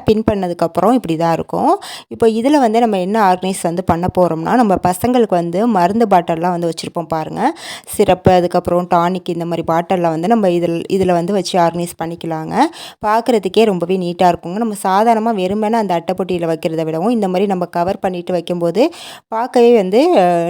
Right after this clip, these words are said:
நல்லா நீட்டா இருக்குங்க. நம்ம எடுத்து யூஸ் பண்றதுக்கும் வசதியா இருக்கும். இப்போ இதுல கொஞ்சம் கேப் இருக்கு பாருங்க. இதுல வந்து நம்ம பசங்களுக்கு அந்த மருந்து ஊத்துற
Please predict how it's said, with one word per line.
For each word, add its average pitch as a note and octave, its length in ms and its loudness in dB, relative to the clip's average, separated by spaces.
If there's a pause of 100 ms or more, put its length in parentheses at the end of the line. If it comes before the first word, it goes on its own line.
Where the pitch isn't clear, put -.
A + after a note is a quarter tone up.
(100)
நல்லா G3 240 0
நீட்டா G3 260 0
இருக்குங்க. F3+ 100 -2 (420)
நம்ம F#3 180 0
எடுத்து E3+ 300 0
யூஸ் G3 180 -2 (100)
பண்றதுக்கும் F3+ 500 -6
வசதியா D#3+ 440 -4
இருக்கும். D#3 360 -6 (460)
இப்போ - 240 -4
இதுல A3 220 2
கொஞ்சம் G#3 300 2
கேப் G3 280 6
இருக்கு F#3 200 0
பாருங்க. E3+ 320 2 (100)
இதுல A3 220 4
வந்து G#3 180 2
நம்ம G#3 120 2 (100)
பசங்களுக்கு F#3 500 0
அந்த F3+ 180 -2
மருந்து F3+ 320 -2
ஊத்துற F3 360 -4